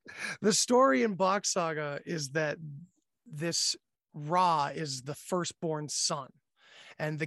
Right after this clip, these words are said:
king is, of course, upholding the family system. And the family system is very specific with the breeding process,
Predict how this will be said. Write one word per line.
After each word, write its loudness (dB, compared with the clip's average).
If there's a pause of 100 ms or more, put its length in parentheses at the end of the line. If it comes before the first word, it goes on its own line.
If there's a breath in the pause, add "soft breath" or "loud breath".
king 0 (360 soft breath)
is, 0
of -2
course, 0
upholding -2
the -4
family -2
system. -2 (560 loud breath)
And -6
the -4
family 2
system -2
is -6
very 0
specific -2
with -10
the -16
breeding 0
process, 2